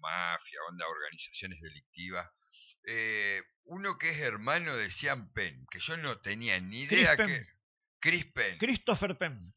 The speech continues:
Speaker 1: Que hace siempre de, de un gordito matón, que
Speaker 2: Sí.
Speaker 1: había sido que murió. Y lo,
Speaker 2: Sí,
Speaker 1: lo
Speaker 2: ya.
Speaker 1: encasillan en eso,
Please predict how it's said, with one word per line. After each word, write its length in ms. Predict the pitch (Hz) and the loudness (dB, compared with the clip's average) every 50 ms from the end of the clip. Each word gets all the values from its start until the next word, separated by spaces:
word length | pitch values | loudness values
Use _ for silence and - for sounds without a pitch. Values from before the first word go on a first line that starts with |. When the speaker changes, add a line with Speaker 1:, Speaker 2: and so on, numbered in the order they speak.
| _ | _
Speaker 1:
Que 140 | - 127 139 | 6 8 10
hace 260 | 151 156 151 - 143 | 10 10 8 4 -4
siempre 560 | - - 147 170 170 151 151 143 123 120 120 | -6 -2 -2 -2 0 2 4 6 6 6 6
de, 280 | 110 110 113 113 113 110 | 4 2 0 0 0 -2
de 80 | 107 107 | -4 -6
un 160 | 107 107 107 | -6 -6 -4
gordito 420 | 101 101 101 107 123 143 135 139 127 | -2 -2 0 0 0 -2 -2 -2 -4
matón, 640 | 110 98 92 - - - 165 175 185 180 147 - _ - | -2 -2 -4 -4 -6 -4 -2 -2 -2 -4 -6 -12 _ -8
que 100 | - - | -2 2
Speaker 2:
Sí. 60 | 208 | 4
Speaker 1:
había 140 | 214 185 - | 4 4 2
sido 260 | - 185 185 185 - | 0 -2 -2 -4 -4
que 100 | 156 143 | -6 -10
murió. 580 | 127 110 98 90 82 82 95 104 104 87 - - _ _ _ _ _ | -10 -10 -12 -14 -12 -8 -8 -6 -6 -8 -10 -14 _ _ _ _ _
Y 160 | - 123 123 | -12 -8 0
lo, 260 | 123 123 117 113 104 92 | 2 4 4 4 2 -2
Speaker 2:
Sí, 180 | - 190 190 185 151 131 - - - - - | -4 -4 -2 -2 -4 -4 -10 -18 -20 -12 -4
Speaker 1:
lo 80 | - 113 127 | 0 2 2
Speaker 2:
ya. 60 | 123 | 2
Speaker 1:
encasillan 680 | 107 - 120 117 113 - - 151 170 170 175 175 156 139 | 2 2 2 2 0 0 -6 -8 -4 -2 -2 0 0 -2
en 180 | 127 123 135 160 | -2 -2 0 0
eso, 480 | 175 160 - - 147 143 147 147 - | 0 0 -2 -2 -4 -4 -4 -6 -8